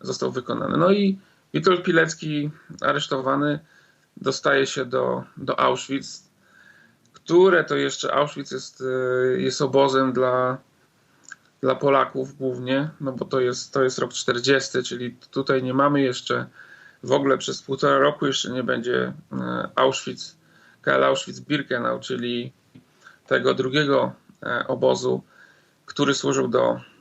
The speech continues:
obozu zagłady, do, który służył eksterminacji, e, Żydów przede wszystkim. I ten, e, pierwszy obóz K L Auschwitz, e, właśnie Witold Pilecki,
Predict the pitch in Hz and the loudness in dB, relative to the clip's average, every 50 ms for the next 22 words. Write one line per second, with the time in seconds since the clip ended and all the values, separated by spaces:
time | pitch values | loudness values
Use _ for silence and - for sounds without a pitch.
0 | _ _ _ _ _ _ _ _ _ _ _ _ - - - - - 107 104 120 | _ _ _ _ _ _ _ _ _ _ _ _ -20 -20 -6 -2 -2 0 0 0
1 | 120 117 117 110 117 113 117 139 147 147 127 127 117 117 - - - - - - | -2 -2 0 0 0 2 4 4 4 4 4 2 0 0 0 -2 -4 -6 -8 -10
2 | - - - - - - 131 127 127 - - 131 123 123 120 120 - - 123 117 | -10 -12 -12 -14 -16 -12 -10 -10 -10 -8 -6 -6 -4 -4 -4 -6 -6 -6 -6 -4
3 | 120 123 123 120 117 117 - - 120 117 127 - _ _ _ _ - - - _ | -4 -4 -2 -4 -4 -4 -6 -8 -8 -8 -8 -10 _ _ _ _ -20 -20 -12 _
4 | - - 120 120 117 127 123 113 120 120 120 - - 117 117 117 - - 120 117 | -2 -2 0 0 0 0 0 0 0 -2 -2 -2 -2 -2 -2 -2 -2 -4 -6 -6
5 | - - 139 156 185 190 - - - - - - - - - - 135 127 - 170 | -2 0 0 0 0 -2 -6 -12 -16 -16 -14 -14 -16 -10 -6 -4 -2 2 2 4
6 | 180 190 190 - - - 143 127 - - 170 175 190 196 - 165 139 127 117 120 | 6 4 4 4 2 0 0 -2 0 2 2 4 4 2 2 0 0 0 0 -4
7 | - - - 139 135 131 131 135 139 143 147 - - 156 147 139 - - - 135 | -4 -2 0 2 2 2 2 2 0 -2 -2 -4 -8 -10 -10 -10 -10 -8 -6 -4
8 | 135 135 135 131 127 135 131 143 151 160 - 147 139 139 143 - - 139 131 - | -4 -2 -2 -4 -4 -2 0 0 0 0 0 -4 -6 -6 -6 -6 -6 -6 -6 -8
9 | - 135 131 131 131 131 - - - 127 123 131 | -8 -4 -4 -4 -4 -4 -8 -12 -12 -10 -10 -12